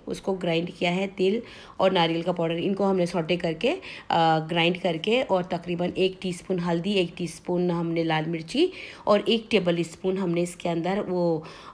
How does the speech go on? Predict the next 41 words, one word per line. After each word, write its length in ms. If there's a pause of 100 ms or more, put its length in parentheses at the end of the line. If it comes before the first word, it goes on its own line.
अचार 320
मसाला 400
डाला 300
है, 120
जो, 340
जो 120
कि 120
हमारी 260
वीडियोज़ 400
में 100
आपको 300
मिलेगा। 580 (580)
और 160
ये 120
भी 140
हम 160
आपको 240
बता 260
देंगे 220
कि 120
ये 60
मज-, 180
अचार 320
मसाला 340
कैसे 320
बनाते 400
हैं, 60
ये 80
हमारी 340
वीडियो 260
के 120
अंदर 200
ऐड 220
है। 120
और 200
एक 180
टेबल 240
स्पून 240
इसके 240
अंदर 180
हमने, 420